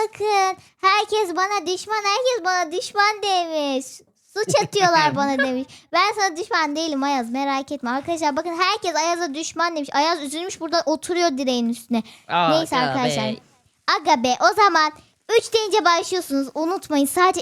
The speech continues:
Speaker 1: iki kişi sağa çıkacak ve ondan sonra final olacak. O zaman oradaki beş yarışmacı komutunla başlıyorsunuz. Bir, iki, üç, go!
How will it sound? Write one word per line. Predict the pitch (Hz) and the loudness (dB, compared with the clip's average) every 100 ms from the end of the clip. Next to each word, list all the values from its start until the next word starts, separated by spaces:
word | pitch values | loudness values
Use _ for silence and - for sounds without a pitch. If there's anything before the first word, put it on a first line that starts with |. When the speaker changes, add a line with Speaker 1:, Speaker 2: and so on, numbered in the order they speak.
| - | -4
Speaker 1:
iki | - 349 | -2 0
kişi | 349 302 | -2 -4
sağa | - 269 254 | -2 0 0
çıkacak | - - 311 302 | -4 -2 -2 0
ve | 269 | -2
ondan | 269 311 330 | 0 0 -2
sonra | 330 311 | -2 -2
final | 311 - 269 277 | -4 -4 0 2
olacak. | 262 233 220 247 277 - - | 0 -2 0 0 0 -4 4
O | 466 | 6
zaman | 554 508 480 440 494 | 6 6 4 4 6
oradaki | 571 508 571 453 | 6 4 2 2
beş | 494 605 571 | 2 0 2
yarışmacı | 480 466 - 427 339 359 277 - | 2 0 2 2 2 0 0 0
komutunla | 453 523 698 698 554 523 494 494 | 2 4 4 4 4 4 4 2
başlıyorsunuz. | - 453 453 330 311 247 226 262 | 0 -2 -2 0 2 2 0 -2
Bir, | 508 554 415 240 - _ _ _ _ _ _ - | -2 0 0 -2 -10 _ _ _ _ _ _ -6
iki, | 494 640 - 539 508 392 240 - _ - | -4 -4 0 0 2 2 0 -8 _ -4
üç, | 508 622 622 605 - - | 0 2 0 -4 -16 -10
go! | 311 622 679 605 508 453 349 | 0 4 6 8 8 6 4